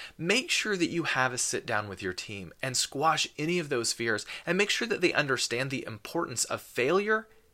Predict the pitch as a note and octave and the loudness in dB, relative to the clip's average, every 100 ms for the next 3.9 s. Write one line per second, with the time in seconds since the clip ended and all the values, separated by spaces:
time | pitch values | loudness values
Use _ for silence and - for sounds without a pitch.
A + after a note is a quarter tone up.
0 | _ - - C#3 A2 G#2+ G#2+ G2 C#2+ - | _ -8 0 0 0 0 2 0 -4 -14
1 | - _ _ _ - A2+ D#3 - - - | -20 _ _ _ 2 2 2 -4 -18 -20
2 | - F#3+ F#3+ A3 A3+ A3+ - - D#3 D3 | 0 4 6 4 2 -2 -4 2 2 2
3 | D3+ - - - A2+ A2 F#2+ - | -2 -8 -14 2 4 4 2 -10